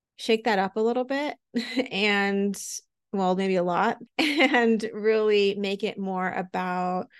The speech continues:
what do you as an individual bring, because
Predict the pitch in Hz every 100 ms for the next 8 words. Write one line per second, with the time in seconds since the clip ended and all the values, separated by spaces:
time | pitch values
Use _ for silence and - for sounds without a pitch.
0 | - - 208 208 190 190 185 180 - 180
1 | 175 180 175 180 175 170 170 170 185 _
2 | _ _ - 196 185 180 180 131 - -
3 | _ _ _ _ - 208 - 190 180 196
4 | -